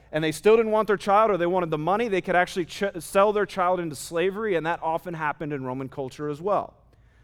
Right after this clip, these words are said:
So fathers would often sell their children into slavery. They also had unlimited power in punishing them physically, even putting them to death if they wanted to as a result of punishment, or just 'cause they didn't want to deal with them anymore,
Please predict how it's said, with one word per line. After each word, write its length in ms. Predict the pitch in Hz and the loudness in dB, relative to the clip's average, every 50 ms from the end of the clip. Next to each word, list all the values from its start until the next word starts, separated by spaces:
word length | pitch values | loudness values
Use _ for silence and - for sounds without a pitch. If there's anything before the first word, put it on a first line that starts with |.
| _ _ _ _ _ _ _ | _ _ _ _ _ _ _
So 100 | - - | -10 -4
fathers 340 | 139 - 214 214 220 220 175 | 2 6 8 8 8 8 6
would 100 | 196 202 202 | 6 6 6
often 240 | 202 180 185 175 | 6 6 2 -2
sell 320 | 151 - - 214 226 226 226 | -4 0 4 4 6 6 6
their 100 | 220 208 | 4 4
children 380 | - - 226 214 202 208 208 | 2 2 0 2 2 0 -2
into 160 | 190 185 180 160 | -2 -2 -4 -4
slavery. 680 | - - 196 214 214 208 196 202 202 208 196 202 202 - - - - _ - | -4 -2 2 4 4 4 4 2 2 2 2 2 0 -4 -14 -20 -10 _ 4
They 80 | 170 | 6
also 260 | 185 196 196 196 208 180 | 6 6 6 4 4 4
had 240 | 202 196 180 165 - - | 6 6 6 4 2 0
unlimited 580 | 185 202 208 202 196 208 208 202 190 175 131 - | -2 0 2 4 4 4 4 4 4 2 2 -2
power 540 | - - 185 180 185 208 214 214 214 214 | -6 -4 0 2 4 6 8 8 6 6
in 140 | 180 160 151 | 4 0 -4
punishing 520 | 151 - 202 202 214 208 - - 202 180 175 | -4 -4 -2 -2 -2 -2 -2 -4 -4 -2 -2
them 160 | 160 151 139 | -2 -4 -4
physically, 600 | 135 - 190 196 180 208 - - 202 202 202 185 | -4 -2 -2 -2 -2 -2 -6 -6 -6 -8 -6 -6
even 280 | 196 196 190 208 214 - | -4 -4 -2 -2 -4 -6
putting 340 | - - 202 202 202 196 196 | -4 -4 -2 -2 -2 -2 -2
them 140 | 185 165 | -4 -6
to 100 | - 156 | -6 -8
death 420 | 139 120 123 160 170 185 190 190 - - | -10 -6 -2 0 2 2 0 -2 -4 -8
if 140 | 180 - | -8 -4
they 120 | - 180 180 | -2 -2 -2
wanted 340 | 175 180 185 185 185 165 - | -2 -2 -4 -4 -4 -6 -6
to 160 | 202 185 180 | -4 -4 -2
as 100 | 170 156 | -2 -4
a 60 | 160 | -4
result 340 | 151 151 143 165 170 160 - | -6 -4 -4 -4 -4 -6 -6
of 120 | 135 - | -10 -10
punishment, 500 | - 180 180 185 175 - 185 180 175 170 - - - - - | -8 -6 -6 -6 -6 -8 -8 -8 -8 -8 -12 -18 -20 -12 -8
or 80 | 131 131 | -6 -4
just 180 | 151 185 - | -4 -4 -4
'cause 140 | - 196 165 | -4 -2 -2
they 80 | 170 170 | 0 0
didn't 180 | 170 175 170 | 0 0 0
want 120 | 160 156 139 | -2 -4 -4
to 80 | 123 | -4
deal 240 | 117 139 160 180 190 | -4 -2 0 0 0
with 100 | 202 185 | 0 -2
them 140 | - 196 196 | -2 -4 -4
anymore, 480 | 196 196 196 190 190 196 196 208 202 | -4 -4 -4 -4 -4 -2 -4 -4 -6